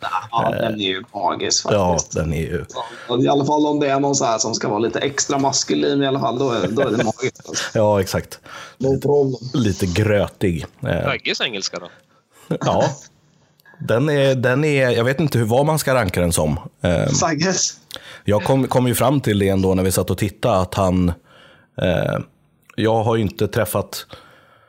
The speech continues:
Speaker 2: jättemycket syrianer, men de få syrianer jag har träffat, alla hävdar att så här,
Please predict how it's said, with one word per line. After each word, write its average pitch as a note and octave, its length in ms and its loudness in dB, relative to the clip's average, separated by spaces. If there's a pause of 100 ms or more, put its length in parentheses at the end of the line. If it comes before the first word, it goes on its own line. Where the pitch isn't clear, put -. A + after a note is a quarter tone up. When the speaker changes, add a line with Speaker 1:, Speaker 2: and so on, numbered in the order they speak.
(420)
Speaker 2:
jättemycket C#3 680 0
syrianer, G2 520 2
men G#2+ 160 2
de A2 220 2
få B2+ 240 0
syrianer G2+ 500 2
jag G2+ 40 4
har F#2+ 80 0
träffat, - 520 -2
alla A#2+ 360 2
hävdar G2 340 2
att F2+ 140 0
så F#2+ 80 0
här, E2+ 220 0